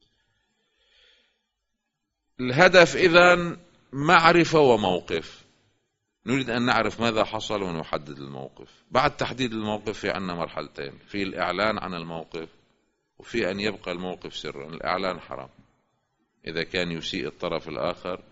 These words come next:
الإعلان حرام، يحرم الإساءة إلى رموز السنة.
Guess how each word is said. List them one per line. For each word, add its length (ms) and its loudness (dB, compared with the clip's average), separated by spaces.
الإعلان 500 -4
حرام، 880 -6
يحرم 560 -8
الإساءة 640 -6
إلى 140 -6
رموز 300 -8
السنة. 420 -14